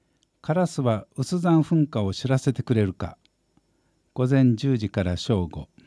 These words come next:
講師、安藤忍氏。洞爺湖、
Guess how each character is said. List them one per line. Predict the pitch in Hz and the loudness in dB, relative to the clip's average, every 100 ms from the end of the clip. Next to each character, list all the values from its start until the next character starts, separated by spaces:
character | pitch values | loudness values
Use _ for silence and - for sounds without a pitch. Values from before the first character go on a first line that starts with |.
| _ _ - _ _ | _ _ -20 _ _
講 | - 151 113 | -4 0 0
師、 | - 85 73 _ _ _ _ _ _ _ | -2 -10 -12 _ _ _ _ _ _ _
安 | - 165 175 | 0 4 6
藤 | 131 101 | 4 2
忍 | - 113 110 98 | 2 2 2 0
氏。 | - 82 - _ _ _ _ _ _ _ _ _ | -4 -8 -10 _ _ _ _ _ _ _ _ _
洞 | 151 151 | 2 4
爺 | 135 | 4
湖、 | - 113 113 | 2 0 0